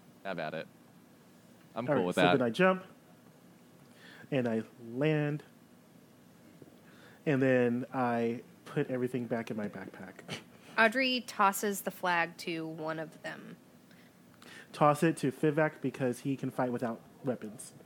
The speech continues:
Speaker 3: Okay. Well,
Speaker 1: Okay.
Speaker 3: so can, so can Audrey, but she needs to figure out how to get down. Um, I think she's gonna go the stairs
Speaker 2: Well, he
Speaker 3: route.
Speaker 2: also has a lot of disengage, too.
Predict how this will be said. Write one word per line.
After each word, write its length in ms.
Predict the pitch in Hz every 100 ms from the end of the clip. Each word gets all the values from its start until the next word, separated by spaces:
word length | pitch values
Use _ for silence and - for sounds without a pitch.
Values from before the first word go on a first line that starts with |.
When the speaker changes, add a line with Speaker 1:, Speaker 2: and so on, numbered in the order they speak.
| - - - -
Speaker 3:
Okay. 160 | 175 - - - - - - - - - - - - - - -
Well, 80 | 214
Speaker 1:
Okay. 80 | 180
Speaker 3:
so 100 | 269
can, 240 | 262 254 196 -
so 200 | - -
can 160 | 240 233
Audrey, 420 | 175 185 202 208
but 340 | 196 185 160 143
she 480 | - - 185 180 180 185
needs 260 | 180 170
to 100 | 185
figure 260 | 175 180 170
out 100 | 151
how 200 | - 156
to 140 | 160 -
get 160 | -
down. 240 | - - - - - - -
Um, 240 | - - - - - - -
I 60 | -
think 200 | 165 165
she's 180 | 175
gonna 320 | 175 185 190 208 - - - - - - - - - - - - -
go 260 | - 160 - - - -
the 100 | 208
stairs 560 | 208 - 302 285 202 -
Speaker 2:
Well, 80 | 165
he 60 |
Speaker 3:
route. 40 | 156
Speaker 2:
also 160 | 143 127
has 160 | 123
a 40 | 127
lot 140 | 123
of 120 | 107
disengage, 580 | 131 127 117 110 107 -
too. 260 | - 104